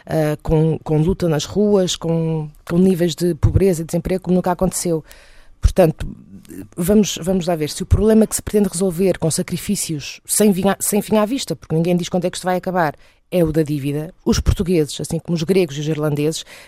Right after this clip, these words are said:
têm direito a saber o que é essa dívida. No entanto, a informação disponível é muito escassa. Quanto se deve exatamente, a quem se deve, porque se deve, quais as condições associadas à dívida, que parte ela é legítima e que parte não é.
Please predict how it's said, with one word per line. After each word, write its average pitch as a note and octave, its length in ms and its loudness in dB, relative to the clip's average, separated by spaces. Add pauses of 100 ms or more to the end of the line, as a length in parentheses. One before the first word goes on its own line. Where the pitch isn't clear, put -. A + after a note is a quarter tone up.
(100)
têm G3+ 160 2
direito G3+ 300 0
a - 20 -2
saber G#3 400 0
o - 80 -10
que A3 260 -2
é A3 220 4
essa D#3 320 -4
dívida. A#2 420 -10 (140)
No F#3 120 0
entanto, F3 360 0
a - 20 -6
informação E3+ 540 -6 (180)
disponível F3 680 2 (140)
é E3 80 -4
muito E3+ 280 0
escassa. - 460 -12 (560)
Quanto A3+ 280 8
se - 60 -6
deve F#3+ 180 2
exatamente, F3 600 0
a D#3 40 -6
quem D3+ 160 -4
se - 160 -8
deve, F3 300 4
porque - 240 -2
se - 120 -12
deve, E3+ 400 2
quais G3 240 4
as F#3 100 -4
condições E3+ 400 -2
associadas D3+ 460 -6
à D3+ 80 -4
dívida, F3 380 -2
que - 100 -14
parte E3+ 340 2
ela D#3+ 120 -2
é D#3 40 -2
legítima E3 500 -2
e - 20 -12
que - 100 -18
parte F3 320 0
não F3 240 4
é. D3 160 0